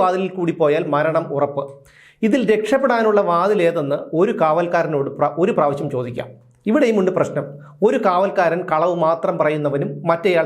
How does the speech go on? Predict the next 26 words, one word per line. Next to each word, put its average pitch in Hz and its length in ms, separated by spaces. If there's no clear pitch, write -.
സത്യം - 300
പറയുന്നവനുമാണ്. 139 640
ബുദ്ധിപൂർവ്വം 247 580
ഉത്തരം 202 280
പറഞ്ഞാൽ 165 300
രക്ഷപ്പെടാം. 143 400
കാവൽക്കാരൻ 247 580
പറയുന്ന 196 280
ഉത്തരത്തിൻ്റെ 190 560
എതിർഭാഗത്തെ 196 720
വാതിലിലൂടെ 156 720
പോകുക, 131 280
എന്നാൽ 190 260
രക്ഷപ്പെടാം. - 380
ഏതാണ് 185 400
ശരി 143 220
ഉത്തരം? - 220
ഇന്നത്തെ 247 340
കാലത്ത് 180 340
ഒരു 165 160
പ്രശ്നമുണ്ട്. 151 480
രണ്ടു 220 360
കളവ് 180 320
പറയുന്ന 165 320
ഈ 214 40
കാവൽക്കാരെയും 160 680